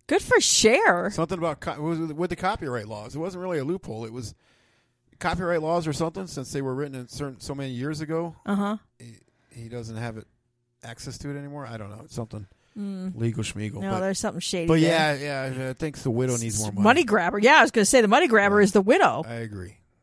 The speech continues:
Speaker 2: See?
Speaker 1: Wow, good for Cher. I
Speaker 2: That's
Speaker 1: hope
Speaker 2: why
Speaker 1: she
Speaker 2: you read the whole article and not just the headline.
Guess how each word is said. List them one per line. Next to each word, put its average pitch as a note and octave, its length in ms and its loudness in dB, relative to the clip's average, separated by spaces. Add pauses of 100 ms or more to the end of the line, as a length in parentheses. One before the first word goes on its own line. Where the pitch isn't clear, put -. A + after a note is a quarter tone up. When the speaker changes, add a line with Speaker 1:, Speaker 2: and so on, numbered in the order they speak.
(160)
Speaker 2:
See? G3+ 100 -12
Speaker 1:
Wow, A#3 420 4
good C#4+ 140 -2
for F4 100 -2
Cher. D4+ 360 0
I - 60 4
Speaker 2:
That's G3 120 4
Speaker 1:
hope G#3+ 60 2
Speaker 2:
why A#3+ 160 6
Speaker 1:
she A3 60 0
Speaker 2:
you G#3 40 -4
read G#3 160 -4
the F3+ 80 0
whole F3+ 220 2
article F3 560 -4
and C3+ 100 -12
not D3 220 -10
just D3+ 220 -8
the C3 80 -6
headline. B2 480 -10